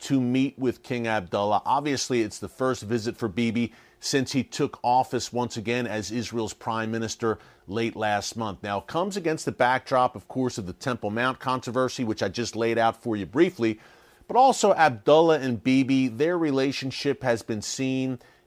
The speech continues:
as a bit frosty over the years, especially during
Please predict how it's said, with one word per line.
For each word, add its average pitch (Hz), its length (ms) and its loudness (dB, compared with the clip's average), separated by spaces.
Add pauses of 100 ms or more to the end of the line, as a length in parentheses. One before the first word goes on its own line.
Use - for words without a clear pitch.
as 117 240 0
a 131 40 2
bit 139 220 2
frosty 139 800 2
over 117 320 0
the 104 120 -4
years, 123 460 -2
especially 139 600 0
during 120 420 0